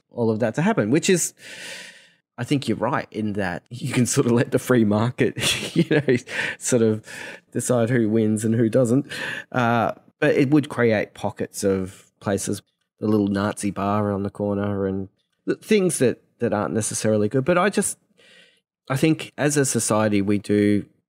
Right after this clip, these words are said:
you know, and this comes back to that whole conversation earlier about what abomination means in the Bible. And I think it means whatever the society deems as culturally acceptable. And we've got to the point now where same-sex marriage is gonna be culturally acceptable. And so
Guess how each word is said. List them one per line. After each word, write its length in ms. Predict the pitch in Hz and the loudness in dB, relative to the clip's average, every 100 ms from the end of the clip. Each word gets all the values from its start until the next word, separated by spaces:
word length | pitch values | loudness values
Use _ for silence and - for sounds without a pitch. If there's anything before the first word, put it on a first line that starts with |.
| _ | _
you 120 | 104 | -4
know, 100 | 101 | 0
and 100 | 104 | 0
this 140 | 107 - | 0 -2
comes 260 | 98 98 95 | -4 -4 -4
back 240 | 98 - | -8 -6
to 120 | - 98 | -6 -4
that 200 | 101 - | -4 -4
whole 420 | 101 98 92 92 _ | -2 0 0 -2 _
conversation 1080 | - 98 98 95 98 101 95 98 101 101 85 - | -6 -4 0 0 0 -2 -2 -2 -2 -4 -6 -6
earlier 400 | 107 101 101 98 | -2 2 2 2
about 340 | 98 98 92 - | 0 -2 -4 -8
what 200 | - 107 - | -6 -4 -2
abomination 800 | 113 113 110 101 107 - 104 98 | -2 0 0 0 0 0 -2 0
means 500 | 98 101 101 - - _ | -2 -2 -2 -6 -8 _
in 120 | 113 | -4
the 60 | 107 | 0
Bible. 280 | 107 104 101 | 2 2 2
And 80 | 110 | 2
I 80 | |
think 240 | 110 107 101 | 2 0 0
it 100 | - | -2
means 340 | 107 104 95 - | 0 0 -2 -2
whatever 300 | 104 98 101 | 0 0 -2
the 160 | 117 | -2
society 480 | 110 110 101 104 101 | 0 0 0 2 0
deems 300 | 95 101 98 | 0 -2 -2
as 100 | 101 | -4
culturally 640 | - 104 - 101 98 98 | -2 -4 -2 -2 0 -2
acceptable. 680 | - - 110 - 101 92 95 98 | -4 -4 -2 -2 -2 0 0 0
And 260 | 98 98 | 0 0
we've 200 | 98 95 | -2 -2
got 180 | - - | -4 -2
to 100 | 123 | 0
the 60 | 113 | 0
point 260 | 127 123 | 0 0
now 240 | 101 110 107 | 0 0 2
where 480 | 104 104 101 101 | 2 2 2 0
same-sex 720 | 98 - 120 135 156 156 131 151 | 0 -2 0 0 2 0 -2 -2
marriage 380 | 160 185 160 | 0 0 0
is 180 | 107 87 | -2 -2
gonna 220 | - 113 | -2 -2
be 160 | 104 85 | 0 -2
culturally 600 | - 143 151 151 151 143 | 0 0 2 2 4 2
acceptable. 800 | - - 123 - 120 113 113 110 | 0 -2 -4 -4 -2 2 4 4
And 160 | 107 104 | 2 0
so 460 | 117 107 107 104 | 0 2 4 2